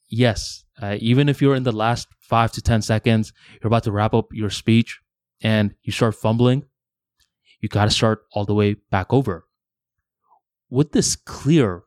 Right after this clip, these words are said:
five X rule, you're going to eliminate the chance of you over-preparing and sounding like a robot. So go on and dominate your speech.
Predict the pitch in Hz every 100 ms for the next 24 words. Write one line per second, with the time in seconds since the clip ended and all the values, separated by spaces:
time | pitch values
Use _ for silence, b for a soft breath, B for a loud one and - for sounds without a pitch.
0 | _ 120 120 120 117 113 - 104 113 156
1 | - _ b b - 127 135 156 156 165
2 | 151 117 110 143 156 113 101 b b -
3 | 107 - 117 120 - 113 101 113 113 104
4 | _ _ - 139 131 123 113 - 113 120
5 | 120 b b b - - 117 117 120 117
6 | - 101 104 104 _ - 95 101 104 92
7 | 78 _ _ _ _ _ _ - 127 160
8 | 165 156 165 - 107 117 123 123 120 -
9 | _ 107 98 - - 120 95 - -